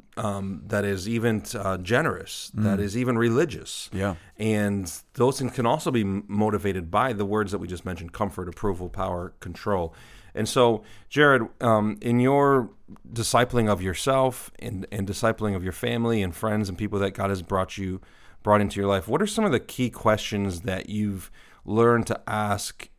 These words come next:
Speaker 1: to help you this, uh, down this path, on this journey of getting to your source idols?
Speaker 2: Yeah. So, uh, one thing that we can, one thing that you can recognize is this, that your emotions will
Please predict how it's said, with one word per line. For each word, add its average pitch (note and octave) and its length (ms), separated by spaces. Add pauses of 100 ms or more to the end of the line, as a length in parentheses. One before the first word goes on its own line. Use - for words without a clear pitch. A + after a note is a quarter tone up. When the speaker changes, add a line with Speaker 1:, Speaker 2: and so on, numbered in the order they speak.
Speaker 1:
to - 100
help A2 360
you G2+ 200
this, F2+ 280 (400)
uh, A#2+ 140
down A2+ 360
this A#2+ 140
path, F#2+ 500
on A2+ 160
this A2 180
journey F#2+ 360
of F2+ 180
getting F#2+ 240
to F#2+ 140
your F2 100
source F2 340
idols? G2+ 440
Speaker 2:
Yeah. G#2+ 320 (720)
So, C#3 360 (360)
uh, A2+ 180
one E3+ 260
thing F3+ 200
that C#3+ 160
we B2+ 120
can, A#2 300 (220)
one C#3+ 180
thing D#3+ 160
that B2 100
you A#2 80
can A2+ 180
recognize G#2 540
is F#2+ 140
this, F#2+ 220
that F#2+ 220
your A2 180
emotions G#2+ 880
will G2+ 160